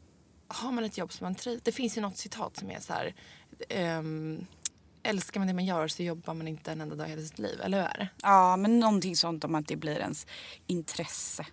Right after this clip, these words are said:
Speaker 1: Ja, exakt. Och då fick jag ett wake-up call med min blogg. För att jag känner ju ofta att jag inte jobbar.
Speaker 2: Mm.
Speaker 1: Och jag kan, efter att vi satt och pratade om det här, så känner jag så här, men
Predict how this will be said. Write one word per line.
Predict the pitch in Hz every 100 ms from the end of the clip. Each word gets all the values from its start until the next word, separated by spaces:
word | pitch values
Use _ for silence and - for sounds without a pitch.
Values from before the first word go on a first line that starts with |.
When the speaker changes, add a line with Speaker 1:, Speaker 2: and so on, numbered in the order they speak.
| -
Speaker 1:
Ja, | 226 262 - -
exakt. | 208 - - - - - - - -
Och | 233 - - - - -
då | 165 - 302 170 160
fick | - 180
jag |
ett | 170
wake-up | - 226 185
call | - 156
med | 156
min | 160 156
blogg. | 196 302 214 226 - - - - - - -
För | -
att | 202 202 - _
jag | - 214 254
känner | - 226
ju |
ofta | 202 202
att | 180
jag | 175
inte | 170
jobbar. | 185 202 175 269 - 220 - - -
Speaker 2:
Mm. | 170 165 - -
Speaker 1:
Och | 202
jag | 202 214
kan, | 269 269 285 - _ _ _ -
efter | 277 - 233
att | 214
vi | - 185
satt | 180
och | -
pratade | 226 226
om | 226
det |
här, | 185
så | 208
känner | 202
jag | 180
så | 180
här, |
men | 202